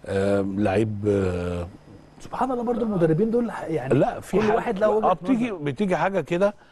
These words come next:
Speaker 2: آه.
Speaker 1: آه، تروح جاية لك، آه، عنده
Speaker 2: حصلت
Speaker 1: مش
Speaker 2: معاك قبل
Speaker 1: شايفها.
Speaker 2: كده يا كابتن؟ أنت
Speaker 1: حصلت
Speaker 2: تحديدا.
Speaker 1: معانا في المنتخب.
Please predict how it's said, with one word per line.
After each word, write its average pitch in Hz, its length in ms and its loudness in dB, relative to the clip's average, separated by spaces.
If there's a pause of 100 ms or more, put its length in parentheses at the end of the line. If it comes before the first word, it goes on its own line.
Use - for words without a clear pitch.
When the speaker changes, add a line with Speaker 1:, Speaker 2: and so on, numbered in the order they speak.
(200)
Speaker 2:
آه. 160 180 -4
Speaker 1:
آه، 135 320 4
تروح - 400 -4 (320)
جاية 139 400 6
لك، 190 340 -2
آه، 151 180 2
عنده 185 580 2
Speaker 2:
حصلت - 200 0
Speaker 1:
مش 214 180 2
Speaker 2:
معاك 170 100 4
قبل 170 100 2
Speaker 1:
شايفها. 220 160 -6
Speaker 2:
كده 226 120 -4
يا - 60 -10
كابتن؟ 208 220 -14 (360)
أنت 226 180 -2
Speaker 1:
حصلت - 240 -2
Speaker 2:
تحديدا. 147 200 0
Speaker 1:
معانا 143 240 2
في 139 80 -2
المنتخب. 131 460 -2